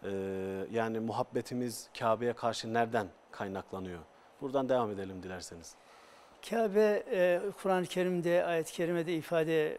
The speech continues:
Speaker 2: buyurulduğu üzere "İnne evvele beytin vud'a linnâsi lellezî bi Bekke'te mübareken" ayet-i kerimesinde ifade buyurulduğu üzere yeryüzünde yapılmış olan ilk ev,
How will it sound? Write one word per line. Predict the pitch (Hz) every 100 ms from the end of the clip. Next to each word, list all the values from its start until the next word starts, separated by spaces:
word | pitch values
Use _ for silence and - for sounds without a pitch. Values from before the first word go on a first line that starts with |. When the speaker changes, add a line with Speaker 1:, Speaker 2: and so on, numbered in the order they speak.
| 170
Speaker 2:
buyurulduğu | 156 160 160 175
üzere | 185 147 151
"İnne | 170 180 170
evvele | 160 170 160 156
beytin | 165 - 151
vud'a | 165 165
linnâsi | 147 151 151 160 160 -
lellezî | 160 160 156 143 151
bi | 147 147
Bekke'te | 160 - 151 147 127 113 - - - -
mübareken" | 160 160 156 - 151 135 - - - -
ayet-i | 160 160 -
kerimesinde | 170 160 151 - 160
ifade | - 165 165 156
buyurulduğu | 165 170 165 190 185
üzere | 143 147 139 175 240 - - - -
yeryüzünde | 170 202 202 190 160 156 143 135
yapılmış | 135 143 160 - 180 180 185 185 180
olan | 160 160 190 208 -
ilk | 240 220 - -
ev, | 233 165 135